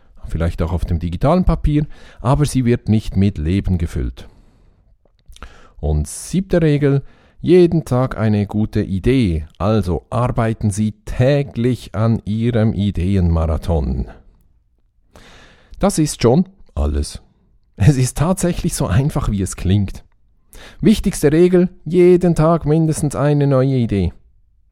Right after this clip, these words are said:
Die Regeln helfen Ihnen lediglich, mit den Ideen dann auch tatsächlich zu arbeiten. Nun,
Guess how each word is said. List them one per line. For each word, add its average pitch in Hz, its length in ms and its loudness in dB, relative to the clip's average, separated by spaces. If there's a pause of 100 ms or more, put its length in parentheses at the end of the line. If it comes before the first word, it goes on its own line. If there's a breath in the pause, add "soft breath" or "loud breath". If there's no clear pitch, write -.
(440 loud breath)
Die 139 80 6
Regeln 170 360 6
helfen 156 360 2
Ihnen 156 240 2
lediglich, 147 560 -2
mit 139 140 -2
den 110 100 0
Ideen 110 380 0
dann 131 100 -2
auch 110 200 0
tatsächlich - 720 -8
zu - 140 -12
arbeiten. 80 600 -2 (1700 loud breath)
Nun, 160 280 8